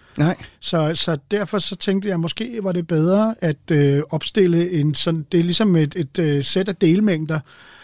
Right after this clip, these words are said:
Speaker 2: øh, hvor hver, øh, element, øh, konstituerer en bestemt dimension i en oplevelse,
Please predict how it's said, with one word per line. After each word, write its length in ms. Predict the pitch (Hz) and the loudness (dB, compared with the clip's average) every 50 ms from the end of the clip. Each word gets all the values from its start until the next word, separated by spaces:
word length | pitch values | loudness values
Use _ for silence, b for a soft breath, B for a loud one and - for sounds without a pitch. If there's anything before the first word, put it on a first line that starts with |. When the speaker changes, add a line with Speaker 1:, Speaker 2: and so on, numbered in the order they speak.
| B B B | B B B
Speaker 2:
øh, 380 | 190 165 147 151 151 143 147 156 160 - | 0 2 2 4 2 2 0 -4 -8 -12
hvor 280 | - 165 165 160 151 147 | -8 -2 0 0 0 0
hver, 380 | 139 147 160 170 190 190 170 175 185 - | -2 0 0 0 2 2 0 -2 -4 -2
øh, 280 | - 160 156 143 143 - - - | -2 0 0 0 0 -2 -2 -2
element, 720 | 160 151 160 151 151 151 165 190 - 160 - - - - - _ - - | 0 0 2 2 4 4 2 2 0 -6 -12 -10 -10 -12 -12 _ -6 -2
øh, 180 | 156 151 143 135 _ - - 131 - | -2 -2 -2 -4 _ -16 -18 -12 -4
konstituerer 800 | - 170 165 160 - - 175 - - 196 165 170 196 190 185 | -2 0 0 0 0 -4 -4 0 2 2 2 2 2 0 -2
en 160 | 185 190 160 139 | -2 -2 -4 -4
bestemt 460 | 160 - - 214 214 220 185 - - | -4 -4 -2 -2 -2 -2 -4 -6 -4
dimension 840 | 196 165 165 156 143 - - 240 240 247 214 180 156 139 151 - - | -2 -2 0 0 0 0 0 0 0 0 0 -4 -6 -6 -8 -6 -2
i 100 | 190 175 | 2 2
en 80 | 165 170 | 2 2
oplevelse, 600 | 143 143 - 180 165 156 156 151 135 - 175 | 0 -2 -2 0 0 0 0 0 -2 -2 -4